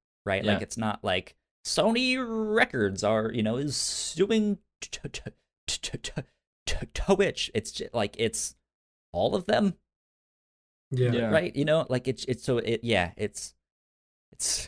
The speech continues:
Speaker 1: something that they're gonna have to figure out and figure out as soon as possible.
Speaker 2: Yeah.
Speaker 3: Mm-hmm.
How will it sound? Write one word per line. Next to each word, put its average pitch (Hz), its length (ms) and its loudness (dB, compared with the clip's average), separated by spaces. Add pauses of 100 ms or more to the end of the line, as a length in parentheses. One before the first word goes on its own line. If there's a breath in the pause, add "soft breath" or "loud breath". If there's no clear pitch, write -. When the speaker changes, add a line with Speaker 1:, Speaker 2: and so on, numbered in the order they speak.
(120)
Speaker 1:
something 170 380 2
that 135 180 0
they're 110 140 0
gonna 117 180 0
have 101 280 -2
to 104 420 -2
figure 95 280 0
out 87 300 0
and 90 240 -4
figure 90 300 -6
out 87 260 -2 (500)
as 95 240 -2
soon - 440 -4
as 92 200 -4 (280)
possible. - 600 -6 (1200)
Speaker 2:
Yeah. 101 200 0 (320)
Speaker 3:
Mm-hmm. 117 220 -8